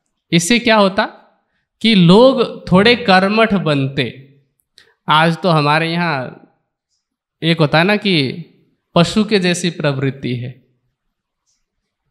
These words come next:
पशु का पूरा का पूरा ध्यान किस में होता है?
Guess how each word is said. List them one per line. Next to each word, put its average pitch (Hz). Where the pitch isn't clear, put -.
पशु 202
का 269
पूरा 277
का 269
पूरा 262
ध्यान 202
किस 233
में 247
होता 202
है? 226